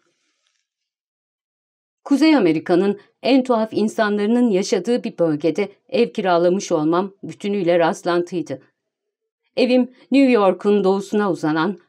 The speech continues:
karmaşa içindeki şu ince ada üzerindeydi. Burada tuhaf doğa görünümlerinin yanı sıra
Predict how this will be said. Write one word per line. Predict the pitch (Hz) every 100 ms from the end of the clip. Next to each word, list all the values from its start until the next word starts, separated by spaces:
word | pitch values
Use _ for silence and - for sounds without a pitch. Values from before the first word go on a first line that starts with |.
| _
karmaşa | - 214 226 262 294
içindeki | 311 285 269 254 269 254 -
şu | - 285 -
ince | 214 220 233 -
ada | 190 202 208
üzerindeydi. | 175 175 185 180 175 170 165 170 _ _ _ _ _ _
Burada | 240 359 359 330
tuhaf | 269 247 262 254
doğa | 208 208 220
görünümlerinin | 202 190 214 208 214 202 233 254 208
yanı | 214 247
sıra | 254 175 170